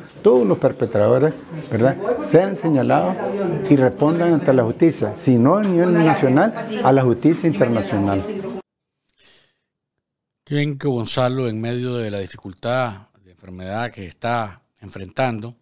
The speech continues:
Speaker 2: ¿verdad?, con, con mucha valentía, ahí está siempre presente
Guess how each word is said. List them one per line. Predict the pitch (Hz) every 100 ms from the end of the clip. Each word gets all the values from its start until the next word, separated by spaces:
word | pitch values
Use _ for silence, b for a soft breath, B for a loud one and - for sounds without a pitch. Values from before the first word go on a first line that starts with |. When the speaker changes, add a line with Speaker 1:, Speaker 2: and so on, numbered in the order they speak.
| _ _ _ _ _ _ _ _
Speaker 2:
¿verdad?, | 90 120 120
con, | 107 92 87
con | _ _
mucha | 98 127
valentía, | 117 113 107 120 139 -
ahí | 98
está | 98 - 107
siempre | - 113 107 95
presente | - 90 117 107 -